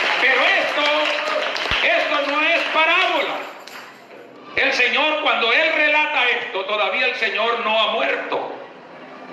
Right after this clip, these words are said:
No ha pagado el precio vica-, vicario por nuestras almas.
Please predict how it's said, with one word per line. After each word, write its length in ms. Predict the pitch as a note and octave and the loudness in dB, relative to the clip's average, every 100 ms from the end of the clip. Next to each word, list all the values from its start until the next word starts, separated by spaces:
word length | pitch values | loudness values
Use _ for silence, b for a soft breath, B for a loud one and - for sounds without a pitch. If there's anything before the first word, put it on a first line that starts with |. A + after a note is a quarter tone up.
| - | -8
No 200 | - G3 | -2 2
ha 140 | B3 B3+ | 2 2
pagado 500 | A3 A3+ B3+ C4+ A#3 | 2 2 2 2 0
el 80 | A3+ | -4
precio 520 | A3+ B3 C4 - G#3+ | -2 -2 -2 -2 -4
vica-, 400 | G#3+ - G3 G3 G3+ | -4 -2 -2 -2 -4
vicario 540 | F#3 F#3+ A#3 B3+ C4+ B3 A#3 - - | -4 -2 0 2 2 0 -2 -6 -4
por 120 | A3+ | 0
nuestras 360 | A3 A3+ - - | 0 0 0 2
almas. 400 | C#4 C#4 - | 0 0 -4